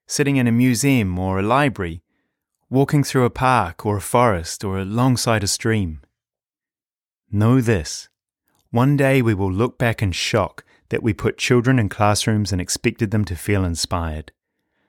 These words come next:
So please, don't ever feel you need to recreate what you've seen there.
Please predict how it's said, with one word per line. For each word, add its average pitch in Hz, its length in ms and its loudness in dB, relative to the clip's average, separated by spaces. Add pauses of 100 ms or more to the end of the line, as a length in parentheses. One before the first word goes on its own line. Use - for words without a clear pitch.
So - 180 -2
please, 110 560 -2 (340)
don't 123 260 0
ever 139 300 2
feel 120 260 2
you 101 140 2
need 104 220 2
to 98 100 -6
recreate 101 680 0
what 95 140 -4
you've 87 180 -6
seen 95 300 0
there. 80 260 -6